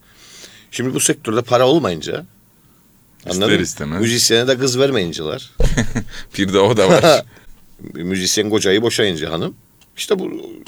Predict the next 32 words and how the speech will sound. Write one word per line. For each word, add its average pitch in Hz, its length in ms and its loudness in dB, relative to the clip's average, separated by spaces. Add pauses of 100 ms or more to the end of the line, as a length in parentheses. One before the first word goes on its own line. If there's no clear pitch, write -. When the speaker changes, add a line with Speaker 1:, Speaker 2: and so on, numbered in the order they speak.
(180)
Speaker 1:
yerlere 131 340 2
geldi 85 200 0
yani. 87 200 -2
Önüne 127 240 0
gelen 87 280 0
bıraktı, 87 400 -2
bıraktı, 92 400 -2
bıraktı. - 380 -4 (180)
Bir 202 100 -2
sen 120 240 0
kaldın, 85 340 -4
bir 160 140 -6
ben 113 160 -2
diyelim. 82 280 -2 (1000)
Yani 95 140 -2
anladın? 117 320 0 (420)
Ha, 101 80 2
yılmayanlar 143 760 4
da 208 100 2
bu 190 80 4
müziğe 135 260 4
gerçekten 160 400 0
aşık 156 340 0
olanlardır. 82 500 -2
Varını, 110 380 2
yoğunu, 110 360 2
çoluğunu, 104 420 0
çocuğunu, 101 380 0
eşini 107 440 -2 (500)
göz 117 180 0
ardı 101 260 2
edip, 78 220 -8